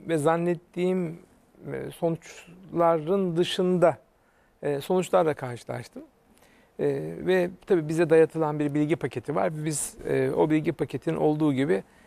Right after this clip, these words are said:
tüm tarihe yayıyoruz. Ve herkesin öyle olduğunu düşünüyoruz. E, biraz o tür bir eğitimin de etkisi var tabii bunda. E, Osmanlı aile yapısının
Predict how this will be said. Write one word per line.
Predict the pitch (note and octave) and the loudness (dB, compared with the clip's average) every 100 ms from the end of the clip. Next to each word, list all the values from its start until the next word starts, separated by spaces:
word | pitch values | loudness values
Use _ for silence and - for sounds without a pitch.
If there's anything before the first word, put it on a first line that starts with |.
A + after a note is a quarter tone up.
| _ | _
tüm | - E3+ D#3+ - A2+ A2+ - - | -2 -2 -2 -8 -12 -12 -16 -12
tarihe | - D#3 C#3 D#3 | 2 4 4 2
yayıyoruz. | F#3+ D#3 D3 A#2+ E3+ - - _ _ _ D#3 | 2 4 4 2 -2 -8 -18 _ _ _ -2
Ve | |
herkesin | D#3 C#3+ D3+ E3 | -2 -2 -4 -2
öyle | D3+ | 2
olduğunu | D3 B2+ B2+ | 2 0 -4
düşünüyoruz. | A#2 - A#2 C3 G#3 - _ _ _ - | -6 -8 -6 -6 -6 -12 _ _ _ -6
E, | C3 C3 D3+ | -4 -2 2
biraz | F3+ D#3+ C#3+ | 2 2 0
o | D#3 D#3 D#2 - - - - D3 | 2 2 2 -10 -20 -20 -20 -8
tür | D#3 C#3+ | -6 -4
bir | |
eğitimin | D3+ D3 C#3 D#3 D#3+ | -2 -2 -2 -2 0
de | C#3 | -2
etkisi | B2+ C3+ - B2+ B2+ | -4 -6 -6 -4 -2
var | B2+ | -2
tabii | A#2+ C3 B2 A#2+ | -2 -2 -2 -2
bunda. | A#2+ D#3 G#3 - _ _ _ _ _ _ _ - | -2 -2 -4 -8 _ _ _ _ _ _ _ 2
E, | F#3+ F3+ F#3 F#3 - - | 4 4 0 -2 -6 -2
Osmanlı | A3 - D4+ C#4 F#3+ | 0 0 2 4 6
aile | F3+ G#3 | 6 6
yapısının | A3 - D#3 - D#3 C4 | 4 2 -4 -4 -4 -4